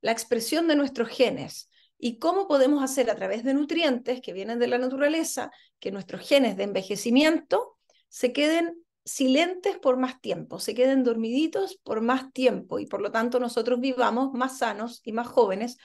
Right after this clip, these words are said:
hasta la mayor edad. De eso se trata, así como para tratar de explicárselos en simple. Entonces,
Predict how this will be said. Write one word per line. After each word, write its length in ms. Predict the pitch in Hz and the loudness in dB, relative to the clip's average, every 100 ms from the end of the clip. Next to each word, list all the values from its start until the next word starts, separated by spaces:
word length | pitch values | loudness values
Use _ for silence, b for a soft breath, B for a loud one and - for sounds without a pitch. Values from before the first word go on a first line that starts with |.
| b b - | b b -10
hasta 440 | 196 - 233 247 | -10 -4 -4 -4
la 140 | 240 - | -6 -8
mayor 360 | 208 190 196 | -6 -4 -2
edad. 220 | 202 240 - _ - b b - _ | 0 0 -2 _ -20 b b -20 _
De 200 | 214 285 | 2 4
eso 220 | 330 403 | 4 2
se 160 | 381 285 | 2 2
trata, 360 | 254 220 - | 4 4 2
así 200 | 165 - | -4 -4
como 240 | 247 240 220 | -2 0 2
para 140 | 208 | 0
tratar 320 | 208 208 233 | -2 -2 -2
de 60 | 240 | -2
explicárselos 580 | 247 202 214 220 233 214 | -6 -4 -4 -2 -2 -2
en 120 | 202 | -4
simple. 500 | - 185 185 - - B B B B | -8 -12 -12 -14 -18 B B B B
Entonces, 680 | - 233 285 285 302 285 - | -4 0 2 2 2 -2 -4